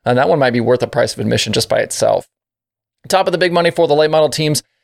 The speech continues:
Saturday is also part of the X R Triple Double. Thirteen teams will earn double prize money on Saturday for perfect attendance between the Colossal One hundred at Charlotte,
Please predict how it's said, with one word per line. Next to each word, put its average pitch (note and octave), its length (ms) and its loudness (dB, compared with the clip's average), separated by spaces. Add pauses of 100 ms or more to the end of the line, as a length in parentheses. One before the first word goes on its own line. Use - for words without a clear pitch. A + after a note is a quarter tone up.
(120)
Saturday F3+ 360 0
is - 180 0
also E3+ 360 2
part D#3+ 220 0
of A#2 80 -2
the B2 160 -2
X - 260 -2
R C#3 160 2
Triple - 440 -2
Double. C3+ 420 0
Thirteen G3 640 -2
teams D#3+ 420 0
will A#2+ 180 -2
earn C3 380 0
double C#3+ 300 2
prize B2+ 360 0
money A#2 240 0
on A2 220 0
Saturday A#2 480 2
for A#2+ 220 -2
perfect - 500 -4
attendance B2 500 -2
between B2 300 -4
the A2+ 80 -2
Colossal A#2 460 -2
One G#2 140 -4
hundred C#3 280 0
at - 100 -6
Charlotte, F#3 440 2